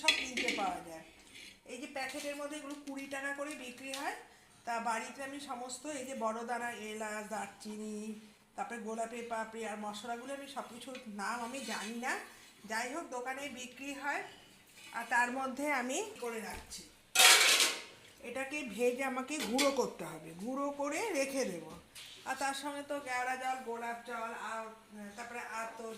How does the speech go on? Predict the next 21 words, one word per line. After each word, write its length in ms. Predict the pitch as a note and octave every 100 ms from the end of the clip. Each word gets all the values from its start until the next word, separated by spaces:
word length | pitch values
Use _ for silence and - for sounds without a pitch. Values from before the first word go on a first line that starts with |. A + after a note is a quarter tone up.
| A3+
জাফরান, 380 | G#3+ - A3 A3+
এগুলো 160 | B3 D4
তো 40 | E4 C4+
দিতেই 300 | A3 C4+ C4 A#3
হবে। 260 | G#3+ G#3 A3 - - - - - - - -
কেশরের 440 | A#3 D4 C#4+ D4 D4
যা 80 | D4 A3
দাম, 240 | C#4+ C4 A3+ - - - - - - A#3
তা 120 | A3+ A3 G#3 G#3 G#3 - - - A3+
বাধ্য 240 | A#3 A#3 D4
হয়ে 140 | D4+ D4+
তো 40 | D4
কেশর 280 | C#4 C#4 D4 B3+
দিতেই 340 | C#4 C#4+ D#4 D4 C#4+
হবে, 220 | C4+ B3+ A#3+
যেহেতু 260 | C#4+ D4+ A#3
বিরিয়ানি, 520 | B3+ C4+ D4+ D4 B3+ B3+ - - - - -
কেশরের 460 | B3 B3+ C#4+ C#4+ C#4+
কা-, 200 | C4+ A#3+ B3
জাফরানেরটাই 640 | B3+ - D4 D4+ D#4+ F4 F4 A3
বেশি। 320 | B3 - F#3